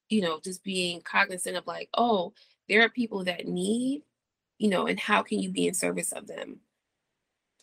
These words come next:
And, and just keeping a service mindset. And that has been, I think, what has allowed me to be, you know, so blessed, um, as a little girl. And I think it, and I believe in generational blessings.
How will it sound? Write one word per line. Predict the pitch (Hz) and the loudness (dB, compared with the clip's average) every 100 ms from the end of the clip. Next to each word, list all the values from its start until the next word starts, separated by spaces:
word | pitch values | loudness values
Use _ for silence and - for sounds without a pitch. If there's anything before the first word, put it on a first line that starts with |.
| _ _ _ - | _ _ _ 0
And, | 196 - - | 0 0 4
and | 214 | 4
just | 214 - | 6 0
keeping | - 247 240 220 | 2 2 4 0
a | 180 | 2
service | 185 180 180 175 | 2 2 0 0
mindset. | 165 165 180 220 214 - | -2 -2 0 -2 0 0
And | 185 | 2
that | 180 185 - | 4 2 2
has | 196 190 | -4 -4
been, | - 175 170 165 170 - _ _ _ _ - | -6 -4 -4 -6 -8 -14 _ _ _ _ 2
I | - 226 | 4 6
think, | 214 190 - - | 4 4 -2 -10
what | 175 175 185 | 0 2 2
has | 185 175 | -2 -4
allowed | 156 156 180 | -2 0 2
me | 233 | 4
to | 254 | 4
be, | 262 262 - _ _ | 4 4 0 _ _
you | 233 | 0
know, | 240 233 | 2 2
so | 247 240 | 0 4
blessed, | 233 240 247 - - _ _ - | 6 6 6 -4 -8 _ _ 0
um, | 214 208 208 208 - _ _ _ _ _ _ _ _ _ _ | 4 4 2 -2 -12 _ _ _ _ _ _ _ _ _ _
as | - 190 208 | 0 2 4
a | |
little | 208 208 208 | 4 4 6
girl. | 202 208 | 6 6
And | 202 | 4
I | 190 | 2
think | 208 190 - _ - | 0 -4 -6 _ -8
it, | - 107 - _ _ _ - | -2 -2 -2 _ _ _ 0
and | 208 | 6
I | 240 | 8
believe | 269 254 240 | 8 6 6
in | 208 | 4
generational | 185 185 175 175 - 208 202 196 | 2 0 0 -2 0 0 0 -2
blessings. | 196 208 240 226 240 | 0 0 2 0 0